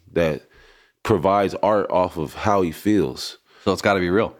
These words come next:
Speaker 1: It's gotta be real. There's no way we can just be like, "All right, let's hit the studio. Let's make a hit." Like this, that's never gonna ever be the process for a, a nascar project. And it's always gonna be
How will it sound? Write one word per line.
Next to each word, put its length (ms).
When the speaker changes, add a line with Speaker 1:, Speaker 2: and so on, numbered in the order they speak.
Speaker 1:
It's 120
gotta 240
be 140
real. 340
There's 160
no 240
way 280
we 160
can 180
just 180
be 100
like, 280
"All 100
right, 180
let's 200
hit 200
the 60
studio. 420
Let's 180
make 200
a 80
hit." 320
Like 220
this, 160
that's 340
never 540
gonna 420
ever 360
be 160
the 100
process 760
for 340
a, 20
a 160
nascar 720
project. 580
And 120
it's 100
always 320
gonna 220
be 380